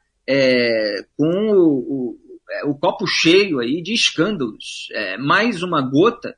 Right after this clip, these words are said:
e transborda. Você tem a C P I do mec, você tem o Castelo Branco dizendo que ele, é, interferia ali, que tem material incriminador no, no celular corporativo, na, na Petrobras.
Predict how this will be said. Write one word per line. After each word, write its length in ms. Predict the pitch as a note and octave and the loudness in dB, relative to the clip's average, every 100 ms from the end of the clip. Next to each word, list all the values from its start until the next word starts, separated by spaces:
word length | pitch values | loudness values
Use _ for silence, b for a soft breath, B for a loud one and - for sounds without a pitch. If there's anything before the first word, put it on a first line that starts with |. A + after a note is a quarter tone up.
| _ | _
e 120 | D#3+ | -4
transborda. 800 | F3 A#3 G#3+ F3 E3 E3 B2 G#2+ B B B | 2 2 2 2 2 0 -6 -8 B B B
Você 140 | - | -8
tem 140 | C#3 E3 | -2 -2
a 60 | |
C 120 | C#3+ | 0
P 160 | D#3+ C#3 | -2 2
I 100 | C#3 | 2
do 120 | B2 | 2
mec, 480 | A#2 C#3+ G3+ G3+ D#3+ | 0 2 0 -2 -6
você 280 | C#3+ C#3 C3+ | -8 -8 -10
tem 200 | - D#3 | -6 -6
o 60 | |
Castelo 440 | - C3+ - D3 B2 | -4 -6 -2 -2 -2
Branco 340 | A#2 D#3 D3 | -2 -2 -2
dizendo 440 | B2 B2 C3 D3+ B2+ | -4 -4 -4 -6 -6
que 100 | C3+ | -2
ele, 320 | C3+ B2+ - b b _ | 0 0 -4 b b _
é, 240 | B2 B2 | -2 0
interferia 640 | B2 C3 C3+ - B2+ C3 C#3+ | 0 -2 -6 -2 -2 2 2
ali, 240 | B2+ D#3+ | 2 0
que 160 | D#3+ B2+ | 0 -6
tem 120 | B2 | -4
material 400 | C#3 B2+ C3+ C3+ | -4 -2 -2 -2
incriminador 720 | C#3 B2+ C3 C3+ B2 A2 C#3+ C#3 | -2 -2 -2 0 -2 -2 0 0
no, 80 | B2 - | 0 -4
no 100 | B2+ | -8
celular 520 | A#2 C3 A2+ A#2+ B2+ | -6 -6 -4 -4 -4
corporativo, 800 | B2 - C3+ B2+ - - F3 D#3 | -6 -6 -4 -4 -6 -2 0 0
na, 200 | C#3 B2 | 0 -4
na 140 | A#2+ A#2+ | -2 -2
Petrobras. 1000 | - C#3 B2 A2+ C3+ F#3 F#3 D#3+ - | -2 -2 -2 0 2 2 2 0 -2